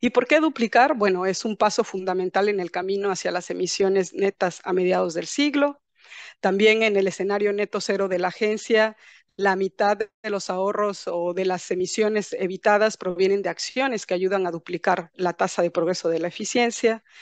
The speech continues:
Hay reducciones significativas en las facturas de todo el mundo, ya que los consumidores de todo el mundo utilizan menos energía en vehículos, en hogares, en la industria.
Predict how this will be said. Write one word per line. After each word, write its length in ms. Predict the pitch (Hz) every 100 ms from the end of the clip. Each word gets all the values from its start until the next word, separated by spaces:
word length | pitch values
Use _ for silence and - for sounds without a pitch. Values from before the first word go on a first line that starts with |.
| - - -
Hay 140 | 208
reducciones 840 | 208 202 - 190 180 - 220 220
significativas 920 | - 190 185 - - 190 220 220 214 -
en 100 | 175
las 140 | 175
facturas 640 | 180 - - 196 190 185 - - - _
de 140 | - 175
todo 280 | 220 202
el 100 | 185
mundo, 420 | 190 220 233 240 240
ya 120 | 185 185
que 120 | 190
los 140 | 175
consumidores 720 | - 180 185 180 190 196 185
de 100 | 170
todo 240 | - 190 185
el 80 |
mundo 340 | 185 196 196 175
utilizan 500 | 170 180 185 180 175
menos 360 | 196 220 -
energía 760 | 208 190 202 196 - 202 202 196
en 140 | - 170
vehículos, 760 | 175 185 196 202 190 185 -
en 120 | 160
hogares, 440 | 165 180 185 185 170
en 80 | 170
la 60 |
industria. 600 | 180 220 226 - 202 269